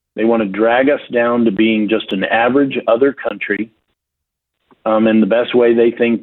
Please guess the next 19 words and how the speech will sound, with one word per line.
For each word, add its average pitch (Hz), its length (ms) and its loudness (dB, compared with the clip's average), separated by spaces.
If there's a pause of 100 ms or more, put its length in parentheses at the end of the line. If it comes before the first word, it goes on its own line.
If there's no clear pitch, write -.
(160)
the - 80 -8
quickest 143 400 -2
way 117 140 2
they 113 180 2
think 113 220 -2
to 110 80 0
do 107 180 2
that 113 280 2
is 104 160 0 (640)
erase 113 340 2 (100)
the 113 80 -2
borders, 120 580 0 (1120)
invite 113 340 0
everybody 131 500 0
in 123 180 2
with 113 120 2
every 135 280 4
other 123 240 2
political 120 840 0